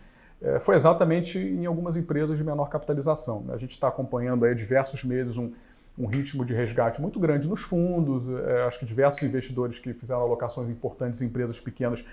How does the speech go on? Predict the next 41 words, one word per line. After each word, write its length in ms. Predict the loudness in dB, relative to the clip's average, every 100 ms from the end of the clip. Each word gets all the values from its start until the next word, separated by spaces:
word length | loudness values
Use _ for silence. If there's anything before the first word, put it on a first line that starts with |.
| -20 -20 -20 -20 2
foram 180 | 6 6
forçados 460 | 6 8 10 10
a 40 | 6
desfazer 460 | 4 6 6 8
dessas 280 | 2 0 -4
posições 500 | -2 -2 0 -2 -2
em 40 | -2
função 300 | -8 -4 -2
de, 140 | -2 -8 -10
né, 140 | -10
de 80 | -6
pressão 320 | -6 -4 -4
de 80 | -2
resgate. 460 | -2 4 6 6 4
Então, 120 | 4
muita 280 | 4 4 0
oportunidade 680 | -2 -2 0 4 6 6
legal 640 | 6 6 8 8 6 -2 -18 -20 -20 -20 -20 -16
começou 340 | 0 0 4 6
a 40 |
aparecer 360 | 6 4 2 0
em 40 |
empresas 420 | 2 4 4 2
que 80 | 0
a 40 |
gente 80 | 2
já 80 | 2
investia 280 | 2 0 0
há 40 |
muito 180 | -2 -2
tempo, 240 | 0 -2 0
que 80 |
a 40 | -2
gente 80 | -2
tinha 100 | 0
um 20 |
trabalho 280 | 2 4 4
de 40 |
análise 380 | 4 4 2 -4 -4
bastante 360 | -4 0 -2 2
profundo, 580 | 4 4 4 2 2